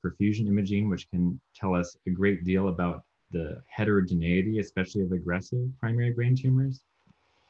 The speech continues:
And metabolic imaging now has become at the forefront where we might be able to do many things. Potentially, I'll show you, do some prognosis and diagnosis, but in addition, potentially treatment effect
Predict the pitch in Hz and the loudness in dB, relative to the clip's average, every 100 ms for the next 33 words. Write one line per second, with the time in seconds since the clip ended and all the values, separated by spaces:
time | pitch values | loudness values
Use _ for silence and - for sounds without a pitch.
0 | - 110 113 120 117 131 151 131 101 92 | 2 4 6 4 6 4 4 4 4 4
1 | 92 90 85 80 90 120 104 101 - 101 | 6 4 4 2 0 -2 -4 -6 -2 0
2 | 95 92 82 98 101 - 90 90 92 87 | 0 -2 -4 0 0 0 2 2 2 2
3 | 87 92 90 90 92 90 90 92 87 92 | 4 4 2 2 2 2 0 -4 -2 2
4 | 90 95 127 131 107 80 98 127 - - | 2 4 4 4 2 0 -2 -4 -10 -8
5 | - 113 - 101 95 92 92 87 85 - | -2 -2 0 0 2 2 0 -4 -4 -2
6 | 87 82 80 110 131 _ _ _ _ _ | -2 0 0 -2 -2 _ _ _ _ _
7 | _ _ _ 98 98 101 101 92 98 90 | _ _ _ 2 2 2 0 0 0 2
8 | 90 90 - 135 135 - _ _ - 87 | 2 2 0 -2 -2 -12 _ _ -4 0
9 | 95 90 87 87 85 85 113 123 - 95 | 2 2 0 0 -2 -2 -4 -6 -4 0
10 | 95 90 82 107 - 98 92 90 98 85 | 2 2 0 -2 0 0 0 -2 -2 -4
11 | - 80 67 - 113 95 90 87 85 - | -6 -8 -8 -6 -4 -2 -4 -6 -8 -10